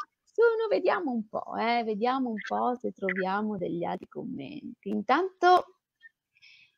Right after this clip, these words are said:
intanto aspetta, perché c'ha scritto Matteo. Allora, grazie per questa lettura bellissima, mi avete commosso. Ah, qua era all'inizio, quindi deve essere la prima lettura.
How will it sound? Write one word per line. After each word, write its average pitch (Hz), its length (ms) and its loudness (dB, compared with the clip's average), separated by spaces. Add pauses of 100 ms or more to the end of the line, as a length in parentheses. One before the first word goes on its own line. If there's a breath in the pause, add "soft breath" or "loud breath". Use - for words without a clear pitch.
(100)
intanto 202 840 4
aspetta, - 800 2
perché 233 600 6
c'ha 220 140 2
scritto 226 580 2
Matteo. 202 1080 6 (1160)
Allora, 180 1120 8 (380)
grazie 254 540 6
per 226 140 6
questa 247 300 8
lettura 247 400 6
bellissima, 247 760 4
mi 247 80 6
avete 214 340 4
commosso. 190 760 2
Ah, 220 120 6
qua 254 160 8
era 269 140 8
all'inizio, 190 600 2
quindi 214 220 4
deve 208 180 6
essere 190 280 2
la 185 100 6
prima 196 300 2
lettura. 175 600 2